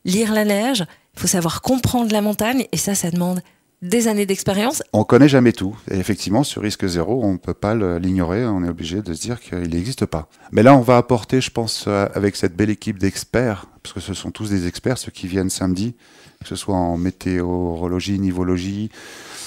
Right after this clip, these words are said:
Speaker 2: en expertise d'avalanche, en expertise de formation de maître chien d'avalanche. Et nous avons aussi un groupe du peloton de gendarmerie de haute montagne de Bourg-Saint-Maurice qui va venir nous parler. Nous avons un expert en avalanche, Cédric. Il y a Thierry, un expert en météo.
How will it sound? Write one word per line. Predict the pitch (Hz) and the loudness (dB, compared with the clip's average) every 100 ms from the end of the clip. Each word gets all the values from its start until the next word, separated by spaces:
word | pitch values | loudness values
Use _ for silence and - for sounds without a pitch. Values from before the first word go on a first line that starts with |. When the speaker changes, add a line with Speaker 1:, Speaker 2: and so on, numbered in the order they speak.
| - - | -18 -4
Speaker 2:
en | 92 92 92 90 90 90 | 0 2 4 2 2 2
expertise | 98 - - - 104 | 0 -2 -6 -4 0
d'avalanche, | 98 92 95 110 117 - 123 | 2 4 6 4 2 0 0
en | 90 87 87 87 87 90 | 0 0 -2 -2 -2 -2
expertise | 95 - 92 - 95 | -4 -4 -6 -6 -6
de | 92 | -6
formation | - 98 101 - 98 | -2 -2 -2 -2 -4
de | |
maître | 95 95 - | -2 -4 -4
chien | 98 101 | -2 0
d'avalanche. | 98 98 104 110 - - | 2 2 0 -4 -10 -10
Et | - 98 98 | -2 2 4
nous | 101 101 | 4 4
avons | 101 101 | 4 4
aussi | - 104 - | 0 -4 2
un | 127 | 4
groupe | 123 143 | 4 0
du | 123 | -4
peloton | - 120 120 | 0 -2 0
de | 117 | 0
gendarmerie | 110 107 104 104 107 | 2 2 2 0 0
de | 101 | 0
haute | 98 | 0
montagne | 98 95 101 98 | -2 0 -2 0
de | |
Bourg-Saint-Maurice | 92 98 104 95 110 147 | -2 -2 -2 0 0 -2
qui | - | -6
va | 90 - | -8 -8
venir | 85 87 85 | -6 -4 -4
nous | 85 | -2
parler. | 87 87 92 135 | -2 -2 -4 -4
Nous | 104 90 | -4 -4
avons | 82 85 | -2 -2
un | 90 | 0
expert | 107 - 120 101 | -2 0 0 2
en | 98 | 0
avalanche, | 92 117 143 | -2 -2 -2
Cédric. | 110 101 147 - - - | -2 0 -2 -4 -20 -6
Il | 104 | 4
y | 107 | 4
a | |
Thierry, | - 113 104 143 - - - | 6 2 2 -4 -12 -18 -4
un | 98 | -2
expert | 90 - 95 92 | -2 -4 -4 -2
en | 90 | -2
météo. | 90 90 87 92 95 | -4 -2 -2 0 -2